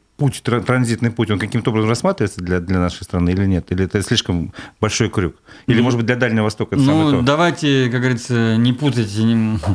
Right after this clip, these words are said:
Speaker 1: Или они вообще не
Speaker 2: некоторые
Speaker 1: занимаются
Speaker 2: вещи.
Speaker 1: пар-, или они вообще не занимаются там и параллельным импортом?
Speaker 2: Они практически не занимаются параллельным импортом, но если вы, у вас крупная сделка, и вы давно с ними работаете, они отдельно по вашему индивидуальному запросу всё, что хотите, всё организуют. Через там Казахстан, через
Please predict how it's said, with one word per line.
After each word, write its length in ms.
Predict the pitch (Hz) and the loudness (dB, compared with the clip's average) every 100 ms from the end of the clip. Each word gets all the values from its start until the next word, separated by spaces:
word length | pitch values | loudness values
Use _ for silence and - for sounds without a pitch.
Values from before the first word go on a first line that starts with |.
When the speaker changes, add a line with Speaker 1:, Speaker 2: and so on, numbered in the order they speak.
| - - - - - | -4 -14 -20 -8 0
Speaker 1:
Или 140 | 123 | 2
они 160 | 139 156 | 4 2
вообще 200 | 160 160 | 2 2
не 60 | |
Speaker 2:
некоторые 60 | 151 | 4
Speaker 1:
занимаются 360 | 175 240 - 170 | 4 2 2 0
Speaker 2:
вещи. 100 | 104 | 2
Speaker 1:
пар-, 80 | 160 | 2
или 80 | 170 | 2
они 260 | 165 180 170 | 2 2 2
вообще 220 | 165 170 | 2 0
не 60 | |
занимаются 340 | 139 147 156 151 | 0 2 0 0
там 160 | 127 - | -4 -4
и 200 | 120 139 | -2 -2
параллельным 520 | - 139 139 135 135 | 0 0 2 4 2
импортом? 360 | 95 87 80 85 _ - | 0 -6 -10 -14 _ -2
Speaker 2:
Они 520 | 117 123 156 190 190 | 2 4 4 4 2
практически 400 | 151 151 147 - | 2 -2 -4 -2
не 120 | 143 147 | 0 2
занимаются 580 | 160 165 160 127 113 | 4 4 4 2 0
параллельным 440 | 110 127 123 117 131 | 0 2 4 4 4
импортом, 600 | 214 180 123 104 101 113 | 4 2 0 0 2 2
но 180 | 135 131 | 4 4
если 300 | 135 131 135 | 2 2 2
вы, 440 | 123 131 127 113 - - - - | 2 2 2 0 -6 -8 -8 -4
у 60 | 120 | 0
вас 300 | 127 117 110 | 0 -2 -2
крупная 320 | 151 139 135 127 | 0 2 4 2
сделка, 460 | 120 185 208 135 | 4 2 2 0
и 40 | 113 | 0
вы 80 | |
давно 220 | 113 127 123 | 2 2 2
с 60 | |
ними 100 | 123 | 2
работаете, 560 | 123 123 185 160 117 110 - - - - | 2 2 0 0 -4 -6 -8 -20 -10 -2
они 320 | 113 143 143 | 2 2 2
отдельно 520 | 135 117 127 180 147 | 2 0 2 2 2
по 80 | 117 | 2
вашему 340 | 123 120 117 120 | 0 0 0 0
индивидуальному 380 | 120 135 127 113 | 2 2 2 2
запросу 560 | 120 156 147 120 107 - | 0 0 0 0 -2 -2
всё, 120 | 135 | -4
что 140 | - | -2
хотите, 360 | - 123 160 110 | -4 -2 0 0
всё 160 | 131 | 0
организуют. 640 | 120 113 107 98 95 87 - | 2 2 2 2 0 -2 -2
Через 220 | 127 117 | 0 0
там 220 | - 101 | -2 -2
Казахстан, 640 | 98 107 98 - 175 165 - | 0 -2 -2 0 2 2 0
через 480 | 123 110 98 92 | 0 0 -2 -8